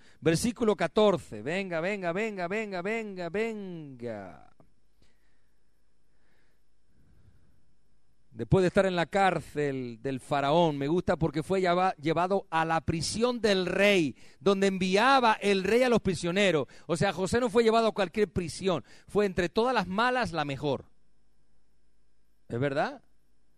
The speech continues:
Fue llevado a una prisión del faraón, del rey, dice la Biblia. Fue llevado a la prisión del rey. Pero en aquel tiempo esas prisiones del rey tenían, tenían internet en las habitaciones. Y eran increíbles, eran, eran unas,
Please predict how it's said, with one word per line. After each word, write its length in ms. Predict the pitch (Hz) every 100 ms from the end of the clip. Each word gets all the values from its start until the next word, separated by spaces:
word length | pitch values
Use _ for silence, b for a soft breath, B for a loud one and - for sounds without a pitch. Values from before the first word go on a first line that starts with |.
| - - -
Fue 140 | 196
llevado 220 | 220 247 240
a 20 |
una 140 | 233
prisión 520 | - 208 - 254 254 226
del 340 | 247 247 214
faraón, 600 | - 220 196 202 226 208
del 220 | 196 185
rey, 320 | 180 233 220
dice 240 | 196 185 170
la 140 | 151
Biblia. 320 | 151 131 117
Fue 100 | 135
llevado 200 | 220 233
a 40 | 233
la 80 | 196
prisión 340 | 185 165 214
del 160 | 180 147
rey. 380 | 151 135 98 - b b b
Pero 160 | 147 143
en 20 |
aquel 220 | 131 175
tiempo 240 | 185 185 180
esas 180 | 175
prisiones 380 | 165 156 175 180
del 120 | 156
rey 220 | 139 180 165
tenían, 420 | 151 180 175 147 b b
tenían 380 | - 143 180 185 165
internet 600 | 170 160 143 147 170 139
en 80 |
las 120 | 131 127
habitaciones. 960 | 123 117 107 123 101 82 - - _ _ - - - - - - - - - _ -
Y 100 | 120
eran 200 | 135 151
increíbles, 680 | 135 113 120 131 135 110 101
eran, 300 | 139 147 147
eran 240 | 139 151 151
unas, 340 | 156 151